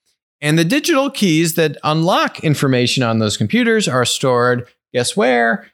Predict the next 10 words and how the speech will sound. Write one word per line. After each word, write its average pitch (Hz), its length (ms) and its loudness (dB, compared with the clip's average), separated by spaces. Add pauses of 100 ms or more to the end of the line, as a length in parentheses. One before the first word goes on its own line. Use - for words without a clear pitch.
(220)
In 254 320 2
the 254 80 0
data 180 280 2
centers 151 540 0
they're 123 120 2
meant 117 240 2
to 110 100 0
secure. 113 640 0 (480)
Hmm, 120 720 2 (140)
yeah, 110 840 0